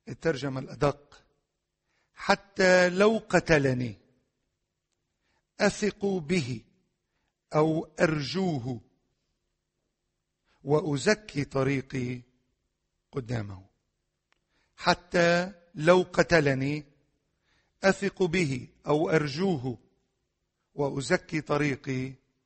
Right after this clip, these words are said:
قدامه. ليبارك لنا رب قراءتنا المقدسة في هذا الصباح. أحبائي، ما زلنا نتحدث عن مواجهة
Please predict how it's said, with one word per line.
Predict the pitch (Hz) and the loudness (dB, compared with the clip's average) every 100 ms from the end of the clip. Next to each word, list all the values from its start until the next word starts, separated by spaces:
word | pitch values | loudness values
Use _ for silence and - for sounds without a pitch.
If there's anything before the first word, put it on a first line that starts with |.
| _ _ _ _ _ _ | _ _ _ _ _ _
قدامه. | 156 123 135 113 104 110 _ _ _ _ _ _ _ _ _ _ _ | -10 -6 -6 -4 -10 -14 _ _ _ _ _ _ _ _ _ _ _
ليبارك | 151 143 151 143 147 | -6 2 2 2 -2
لنا | 143 135 | -4 -2
رب | 139 - | -4 -6
قراءتنا | - 131 139 131 123 117 117 _ _ _ _ _ _ 214 | -8 -6 -6 -6 -8 -8 -10 _ _ _ _ _ _ -10
المقدسة | 131 123 - 123 123 120 - 185 131 - _ _ _ _ _ _ | -10 -10 -14 -8 -6 -6 -8 -14 -16 -16 _ _ _ _ _ _
في | 160 139 | -6 -4
هذا | 127 123 | -4 -6
الصباح. | - 139 123 117 | -6 -4 -4 -4
أحبائي، | 139 160 156 185 196 | -4 -4 2 2 2
ما | 165 156 | -2 -2
زلنا | 160 170 160 156 156 - _ _ _ _ _ - | 0 0 2 0 -2 -10 _ _ _ _ _ -4
نتحدث | 151 143 160 - 170 147 165 160 - - - _ - | -4 0 -2 0 0 6 6 6 0 -20 -20 _ -8
عن | 147 143 165 170 165 185 - | -2 2 2 2 -4 -8 -8
مواجهة | 160 151 160 175 156 165 151 156 156 | -4 2 4 4 4 2 2 4 2